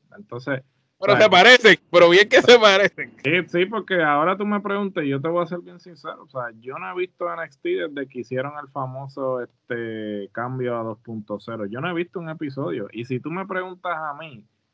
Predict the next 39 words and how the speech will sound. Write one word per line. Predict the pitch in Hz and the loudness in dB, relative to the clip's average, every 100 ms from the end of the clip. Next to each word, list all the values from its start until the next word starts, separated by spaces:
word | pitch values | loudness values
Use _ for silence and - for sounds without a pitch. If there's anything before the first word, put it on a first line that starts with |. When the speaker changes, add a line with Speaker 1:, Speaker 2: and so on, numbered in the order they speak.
| _ _ _ _ | _ _ _ _
Speaker 1:
eh, | 117 110 110 110 - | -8 -8 -8 -10 -8
¿quién | 139 160 | -6 -4
es | 175 _ _ | -8 _ _
quién? | 170 180 131 - _ | -6 -6 -8 -14 _
Yo | 92 131 | -12 -8
no | 180 | -6
te | 180 | -6
puedo | 165 165 180 175 | -6 -4 -4 -4
nombrar | 160 143 160 | -6 -4 -4
ninguna | 170 156 139 127 156 175 170 | -4 -6 -6 -6 -4 -4 -2
de | |
las | 165 143 | -2 -4
personas, | 151 139 170 160 | -8 -8 -8 -8
porque | 143 131 | -8 -8
pa' | 120 120 | -6 -6
colmo | 143 165 | -8 -8
tienen | 165 170 170 | -10 -12 -14
unos | 170 165 | -18 -16
nombres | 160 170 170 156 | -16 -12 -12 -10
más | 160 160 | -10 -10
genéricos | 160 156 170 165 160 143 _ | -12 -10 -8 -8 -10 -20 _
que | 127 | -20
el | - | -14
carajo, | 120 110 143 127 98 | -8 -6 -6 -8 -12
o | |
sea, | 110 104 104 | -10 -8 -8
no, | 107 127 135 | -10 -10 -8
no | 139 143 | -6 -6
tienen | 170 170 | -8 -8
nombres | 160 175 170 160 | -10 -8 -8 -10
que | 147 | -10
tú | 156 | -6
digas | 165 156 139 | -6 -4 -6
fuera | 139 135 131 123 | -6 -2 -2 -4
del, | 120 120 113 | -8 -14 -10
del | 123 120 120 | -8 -8 -8
nombre | 135 165 185 | -14 -10 -6
de, | 180 175 170 170 160 | -4 -4 -4 -6 -8
de | 156 151 147 147 | -12 -12 -12 -14